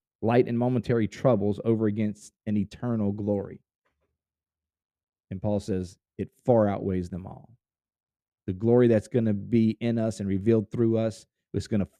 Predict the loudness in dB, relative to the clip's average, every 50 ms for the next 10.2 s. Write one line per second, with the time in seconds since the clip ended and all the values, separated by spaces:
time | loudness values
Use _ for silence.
0 | _ _ -2 0 0 0 0 -2 -4 -6 -6 -6 -6 -6 -6 -6 -4 -2 0 2
1 | 2 2 0 0 0 0 -2 -2 -4 -4 -4 -6 -8 -8 -8 -8 -8 -8 -8 -8
2 | -8 -8 -8 -8 -10 -10 -8 -6 -6 -6 -6 -8 -8 -8 -8 -8 -10 -10 -12 -14
3 | -14 -16 -16 -16 -16 -16 _ _ _ _ _ _ _ _ _ _ _ _ _ _
4 | _ _ _ _ _ _ _ _ _ _ _ -2 0 2 2 2 2 2 -2 -4
5 | -2 -2 0 0 2 2 0 4 6 4 4 4 0 -2 0 2 0 0 -2 -4
6 | -8 0 2 4 4 4 2 2 0 0 -2 -2 -4 -6 _ _ _ _ _ _
7 | _ _ _ _ -4 -4 -4 -4 -6 -8 -12 _ -14 -8 -4 -4 -4 0 0 -2
8 | -2 0 0 0 0 0 0 -2 -2 0 0 0 0 0 0 0 0 0 0 0
9 | -2 -2 -2 -2 -2 -2 -2 0 0 0 0 0 0 -2 -2 0 0 -2 0 0
10 | -2 -6 -6